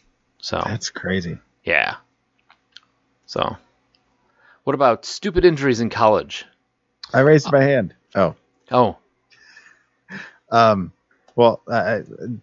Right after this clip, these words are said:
Speaker 2: I don't know if you guys remember, there was a period where I was doing laps around the,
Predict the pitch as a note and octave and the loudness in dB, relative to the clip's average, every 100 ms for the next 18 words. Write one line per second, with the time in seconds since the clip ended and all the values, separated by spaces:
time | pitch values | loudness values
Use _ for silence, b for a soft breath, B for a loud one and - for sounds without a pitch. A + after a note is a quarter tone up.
0 | - G2+ C#3 C3+ A2 - B2+ A#2 A2+ A2 | -6 0 2 2 -2 -6 -2 2 2 2
1 | A2+ A#2 A2+ G#2 - G2+ G2 F2+ A#2+ A2+ | 0 4 4 4 2 0 0 0 4 6
2 | G2+ F#2+ F#2+ F2+ - - A#2 - _ - | 6 2 2 -2 -8 -18 -20 -20 _ -16
3 | A2 A2+ A#2+ G2+ G2+ G#2 - G2+ F2+ F2 | -2 4 4 6 2 2 2 2 2 -2
4 | F2 | -4